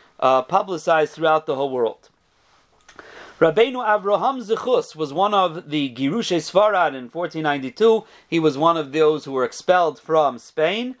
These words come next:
So he had a, he has a sefer called Sefer Yuchsin. He writes that the, after the Ramban was nifter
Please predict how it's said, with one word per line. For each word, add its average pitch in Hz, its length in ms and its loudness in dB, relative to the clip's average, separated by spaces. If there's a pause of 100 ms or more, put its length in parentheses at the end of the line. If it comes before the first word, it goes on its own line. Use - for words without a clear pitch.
(220)
So - 140 -6
he 139 140 4
had 165 180 4
a, 139 100 -2 (120)
he - 100 -12
has 165 180 2
a 127 60 -20
sefer 165 300 -8
called 139 180 0
Sefer 165 300 -2
Yuchsin. 185 360 0
He 139 80 -8
writes 196 480 -2 (360)
that 151 500 0 (600)
the, 160 340 -4
after 208 320 0
the 180 80 -6
Ramban 170 420 0
was 175 160 -10
nifter 175 500 -6